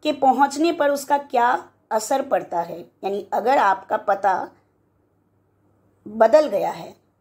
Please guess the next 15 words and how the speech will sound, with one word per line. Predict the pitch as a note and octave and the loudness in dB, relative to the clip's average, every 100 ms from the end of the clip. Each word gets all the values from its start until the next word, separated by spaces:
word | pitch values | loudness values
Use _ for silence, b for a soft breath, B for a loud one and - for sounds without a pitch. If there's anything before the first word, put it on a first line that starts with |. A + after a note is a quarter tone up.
| - | -6
अगर | G3+ A3+ | 2 4
आपने | G3+ G3+ G3+ G#3 F4 - _ _ | 4 0 -6 -6 -6 -8 _ _
अपने | A3 A3 A#3 | -8 -6 -2
रहने | G#3 G3 G#3+ | 0 0 -2
का | A3 A3+ | 0 0
स्थान | - A3 G#3 A#3+ | -2 -4 -4 -2
बदला | F#3+ F3 G#3 B3+ | -4 -2 2 2
है, | F3+ F3 - _ _ _ _ _ _ | 0 -8 -10 _ _ _ _ _ _
तो | B3+ | -6
आपका | D4 - A#3+ - D4 | -4 0 -2 0 -2
पता | D4 D4 D#4+ | -2 0 0
भी | D#4 | 2
बदल | C#4 C4 C4 | 2 2 0
जाएगा। | B3+ B3+ A3+ A#3 - _ _ _ _ _ - | 2 0 0 -4 -12 _ _ _ _ _ 2
पर | B3+ | 4